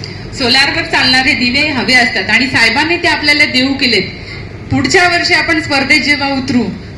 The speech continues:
तेव्हाच नक्की त्याचे चौदाशे मार्के आपल्याला वेगळे मिळणार आहेत. म्हणजे खऱ्या अर्थानं आम्हाला जंप, लाँग जंपसाठी तुम्ही आम्हाला,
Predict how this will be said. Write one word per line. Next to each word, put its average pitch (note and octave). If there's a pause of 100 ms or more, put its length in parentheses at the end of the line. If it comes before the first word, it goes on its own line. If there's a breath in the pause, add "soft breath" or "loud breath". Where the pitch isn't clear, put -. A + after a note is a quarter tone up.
तेव्हाच D4
नक्की D4+
त्याचे C#4+
चौदाशे C4
मार्के C4
आपल्याला B3+
वेगळे A#3+
मिळणार G3
आहेत. E3+ (120)
म्हणजे A3
खऱ्या B3+
अर्थानं C4+
आम्हाला C4+
जंप, D4 (680)
लाँग D#4
जंपसाठी D#4+
तुम्ही D#4
आम्हाला, C#4+